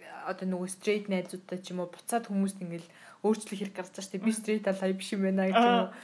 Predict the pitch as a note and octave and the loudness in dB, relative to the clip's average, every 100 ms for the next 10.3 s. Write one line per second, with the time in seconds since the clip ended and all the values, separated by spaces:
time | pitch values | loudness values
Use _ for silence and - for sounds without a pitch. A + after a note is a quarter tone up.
0 | - - C#4+ D4 A#3+ G3 F#3+ F3+ F#3+ F#3 | -18 -4 0 4 4 4 0 0 -2 -6
1 | - F3 - E3+ D#3+ - _ - A#3+ A#3+ | -8 -12 -12 -14 -16 -20 _ 0 6 8
2 | A#3+ A3+ B3 A#3 A#3+ A#3 A#3+ - - A#3 | 8 4 -2 2 4 4 0 -6 -2 0
3 | A3+ - - A#3 A3+ A3 F#3 F#3+ F#3+ F3+ | 0 -6 0 0 2 -2 -4 -4 -4 -2
4 | E3+ E3 E3 - - _ _ _ _ - | -2 -2 -8 -14 -18 _ _ _ _ -16
5 | - - - A#3 G3 - - D#3+ - - | -16 -16 -10 -8 -6 -8 -12 -14 -14 -20
6 | _ _ F3+ - A3 G3+ F#3+ G3 F#3+ G3 | _ _ -14 -2 -2 -2 -6 -4 0 0
7 | F#3+ - - F#3+ - F#3 F3 F3 F#3 F3 | -2 -8 -12 -12 -10 -10 -12 -12 -12 -8
8 | F3 G3 G3+ F#3+ - G3+ F#3+ - - _ | -4 -4 -4 -8 -10 -8 -8 -8 -20 _
9 | _ - - G#3 A3+ B3+ A#3 - - F#3 | _ -16 -8 0 0 2 -2 -4 -8 -4
10 | G3+ A#3 B3 | -2 0 0